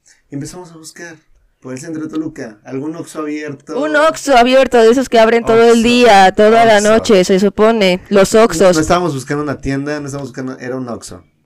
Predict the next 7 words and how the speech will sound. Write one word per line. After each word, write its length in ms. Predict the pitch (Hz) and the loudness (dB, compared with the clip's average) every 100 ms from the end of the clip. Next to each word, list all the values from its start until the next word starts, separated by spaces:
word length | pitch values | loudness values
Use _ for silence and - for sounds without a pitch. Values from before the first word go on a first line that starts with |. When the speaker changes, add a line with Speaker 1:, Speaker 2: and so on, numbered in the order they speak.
| _ - | _ -14
Speaker 1:
¿no? 160 | 123 | -10
Donde 220 | 147 143 | -8 -10
poder 280 | 135 120 117 | -8 -6 -6
comprar 380 | 123 117 117 110 | -8 -10 -6 -6
alcohol, 560 | 104 98 127 151 180 - | -8 -10 -10 -10 -10 -12
algo 320 | 123 127 123 | -12 -10 -10
de 80 | 110 | -12